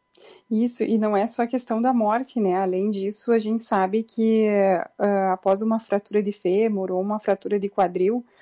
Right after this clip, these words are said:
aumenta significativamente a chance de não recuperar o estado de funcionalidade prévia que esse idoso tinha, né? Levando a ficar acamado, a ter que ser institucionalizado, né? Então,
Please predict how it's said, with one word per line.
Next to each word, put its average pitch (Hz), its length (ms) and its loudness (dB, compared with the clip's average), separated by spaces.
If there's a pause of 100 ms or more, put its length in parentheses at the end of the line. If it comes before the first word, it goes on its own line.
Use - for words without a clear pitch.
(220)
aumenta 214 500 0
significativamente 226 1080 -2
a 220 40 2
chance 208 380 -4
de 214 140 -2
não 214 220 2
recuperar 285 600 0
o 247 60 -2
estado 233 520 -4
de 214 160 -2
funcionalidade 233 1200 0
prévia 208 680 2
que - 100 -6
esse 196 220 -2
idoso 185 320 -2
tinha, 190 360 -2
né? 170 220 -6 (440)
Levando 208 360 2
a 214 60 0
ficar - 180 -6
acamado, 226 760 0
a 202 40 0
ter 208 140 -6
que 220 100 -16
ser - 140 -6
institucionalizado, 202 1400 -2
né? 190 140 -2
Então, 202 680 -2